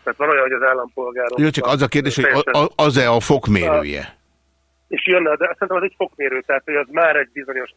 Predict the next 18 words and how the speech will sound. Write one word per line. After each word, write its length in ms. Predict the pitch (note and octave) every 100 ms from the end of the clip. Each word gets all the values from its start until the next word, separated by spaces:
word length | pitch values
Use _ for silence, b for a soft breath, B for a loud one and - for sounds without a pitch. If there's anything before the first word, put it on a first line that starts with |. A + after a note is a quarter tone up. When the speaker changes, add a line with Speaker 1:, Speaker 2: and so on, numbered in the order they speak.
| D3
Speaker 1:
ö, 240 | D3 B2+ B2+ D3+ -
feszültségszintet 880 | D3+ - B2+ - B2 - C3 - -
jelent, 320 | A#2+ A#2+ F3+ _ _ _ _ _ _ _
de 100 | C3
normál 380 | C#3 E3 D#3 C3+
helyzetben 760 | B2+ C#3+ C3+ B2 - C3 D#3 _ -
egy, 160 | C3 A2+ _ -
egy 140 | B2
jól 180 | C3+ D3
működő 360 | C3 B2 C3 A#2+
demokráciában 840 | B2+ C#3 - C#3+ - D3+ C#3 C3+ C3
a 40 |
politikus 500 | - C#3 - - C#3
az 140 | C3
már 200 | B2 B2+
egy 100 | B2
közvéleménykutatásból 1120 | - C3+ A#2+ A#2+ A#2 A#2 - B2 B2+ A#2 A#2 A#2+
érzi, 380 | A#2 A2 A2+